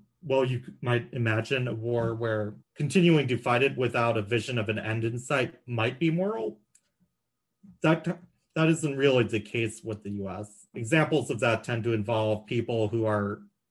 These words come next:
facing a very stark threat. So there is something deeply problematic, both in strategic terms and moral terms,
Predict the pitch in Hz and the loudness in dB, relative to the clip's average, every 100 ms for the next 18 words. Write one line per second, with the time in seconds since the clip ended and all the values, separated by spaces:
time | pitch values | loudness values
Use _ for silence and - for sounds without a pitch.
0 | - 131 123 131 123 104 107 123 117 107 | -4 -2 -2 -2 -4 -2 2 2 2 0
1 | - - 117 107 - - 107 101 92 _ | -6 -4 -2 -2 -6 -14 -8 -8 -10 _
2 | _ - - 110 101 95 - _ _ _ | _ -12 -2 0 0 -4 -10 _ _ _
3 | _ _ - 156 160 202 165 - 139 123 | _ _ 4 6 6 4 2 2 2 2
4 | 113 _ _ _ _ - 143 - 160 170 | -4 _ _ _ _ -20 -20 -2 2 2
5 | 165 143 127 139 120 117 110 110 101 127 | 4 2 2 0 0 0 0 0 0 0
6 | 113 120 104 - 123 - 131 123 113 - | 0 -2 -8 -4 -6 -4 -6 -4 -4 -4
7 | 113 107 101 - 123 123 113 120 117 107 | -4 -4 -6 -6 -2 -2 -2 0 0 -2
8 | 104 104 95 101 - | -4 -8 -8 -12 -16